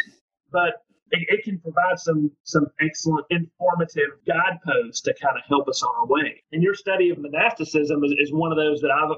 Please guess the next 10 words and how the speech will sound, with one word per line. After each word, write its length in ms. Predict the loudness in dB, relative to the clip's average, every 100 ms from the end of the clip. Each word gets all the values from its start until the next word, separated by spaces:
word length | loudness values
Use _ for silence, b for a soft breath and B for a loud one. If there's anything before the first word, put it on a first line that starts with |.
| -2
often 360 | 0 0 -4 -4
told 300 | -2 -2 0
people, 600 | -2 0 -2 -2 -10 -8
you 100 | -2
know, 80 | -2
so 160 | -2 -2
many 160 | -2
people 380 | -2 -2 0 -2
reject 680 | -2 -2 0 0 -4 -10 -20 _
faith 380 | 0 0 0 -6